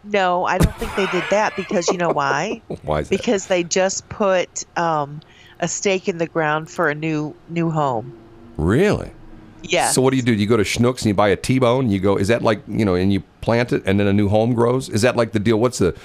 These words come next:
Speaker 2: what's the metal if you're Catholic and you try to sell your home and it doesn't sell, you bury that in the
Speaker 1: It's Saint
Speaker 2: backyard?
Speaker 1: Joseph.
Speaker 2: Saint Joseph. So in other words, what she did was they went to Schnucks,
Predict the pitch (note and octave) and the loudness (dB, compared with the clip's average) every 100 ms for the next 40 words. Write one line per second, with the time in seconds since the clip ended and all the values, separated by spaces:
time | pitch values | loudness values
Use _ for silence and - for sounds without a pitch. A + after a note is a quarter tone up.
0 | - - D3+ - A#2 A#2 A#2 A#2 - G#2 | -6 -2 0 2 2 4 4 2 0 -2
1 | - G#2 G#2 A2+ G#2+ G2+ G2 - G2+ F#2+ | 0 2 2 0 0 0 0 0 0 2
2 | G#2+ G2+ F#2 G2 G2 G2 - - - - | 0 2 2 2 2 0 -4 -14 -8 -2
3 | G2+ G#2 G2+ G2+ - G2+ G2+ E2+ G2 G2 | 0 2 2 2 2 2 2 0 2 2
4 | G2+ F#2+ F2+ E2+ F#2 A3+ G2 F#2 F3 - | 4 2 0 0 2 2 2 2 0 -4
5 | C#3 C#3+ B2+ A2+ G#2+ G2 - - G#2+ G#2+ | -8 0 0 2 2 2 -2 -2 2 2
6 | A2 G#2 F2+ F#2+ B2+ A#2+ G2+ F#2+ E2+ G2+ | 2 0 0 0 0 2 2 2 2 0
7 | A#2 A2+ - G#2 F2+ - | 0 -2 -2 0 0 -4